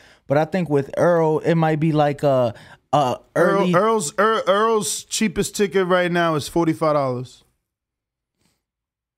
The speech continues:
Speaker 1: Forty-five, and seeing that, that's what I'm saying, forty-five dollars in a venue that holds
Speaker 2: fifty, sixty.
Speaker 1: I mean, the venue holds, like, eighty, ninety. But, um,
Speaker 2: Mm.
Speaker 1: how many people are they gonna open it up to? You get what I'm saying?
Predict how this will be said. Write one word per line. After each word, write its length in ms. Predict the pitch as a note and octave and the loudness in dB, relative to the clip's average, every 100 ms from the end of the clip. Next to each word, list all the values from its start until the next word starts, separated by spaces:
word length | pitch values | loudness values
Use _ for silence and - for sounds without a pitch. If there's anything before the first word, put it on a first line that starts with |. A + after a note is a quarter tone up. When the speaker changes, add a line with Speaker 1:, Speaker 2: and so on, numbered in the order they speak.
| _ _ _ | _ _ _
Speaker 1:
Forty-five, 800 | - F#3+ G3 G3 F3 F2+ C3 B2+ A2+ | -2 0 0 0 -2 -2 -8 -8 -2
and 160 | D#3 | -2
seeing 260 | - F3 D3+ | 0 -2 0
that, 300 | D#3 D3 C3 | 0 -2 -2
that's 220 | D#3+ D#3 | -4 -2
what 60 | D#3 | -4
I'm 100 | C#3 | -4
saying, 280 | - D#3 | -4 -4
forty-five 600 | B2+ E3+ E3+ D#3+ E3 D#3 C#3+ | -4 -4 -2 -2 -2 -2 0
dollars 380 | D3+ D3 C#3 | 0 0 -2
in 100 | C#3 | -2
a 60 | C3 | -2
venue 440 | A#2 D#3 D#3+ D3 | 0 -2 0 0
that 200 | C3+ B2+ A#2+ | 0 0 0
holds 640 | D#3 D3 C3+ G#2+ - - _ _ _ | 0 0 -2 -4 -12 -20 _ _ _
Speaker 2:
fifty, 560 | - D3+ D3+ - B2 C3 | -10 -8 -8 -10 -10 -10
sixty. 640 | - - D3+ C#3 - B2+ | -16 -10 -8 -8 -10 -6
Speaker 1:
I 40 | B2+ | -2
mean, 180 | F#3 E3+ | 0 0
the 80 | |
venue 320 | D#3+ G3+ A#3+ F#3+ | 2 2 2 2
holds, 280 | F#3+ F3 | 0 0
like, 240 | D3+ C#3 C3+ | 0 0 -2
eighty, 420 | E3 G#3 D3 A2 | -2 0 0 0
ninety. 560 | A#2+ D#3+ F#3 C#3 G#2+ A2+ _ _ _ | 0 0 0 -2 -4 -6 _ _ _
But, 180 | D#3+ D#3 | -2 0
um, 160 | E3+ | 0
Speaker 2:
Mm. 80 | B2 | -4
Speaker 1:
how 180 | - F#3 | -2 0
many 260 | F#3 F3+ E3 | 2 0 -2
people 300 | C3 F#3 D#3+ | -2 -4 0
are 100 | D3 | 0
they 120 | D3 | 0
gonna 180 | C#3+ B2 | -2 0
open 320 | C#3+ C3 C#3 | 0 0 0
it 120 | C3+ | 0
up 180 | E3+ F3 | 0 -2
to? 280 | - C3 A#2+ - - _ | -2 -2 -4 -8 -20 _
You 100 | C#3 | -4
get 180 | C#3+ D3 | -2 -2
what 100 | C#3 | -2
I'm 120 | C#3 | -2
saying? 360 | C3+ E3 E3 | -2 -4 -4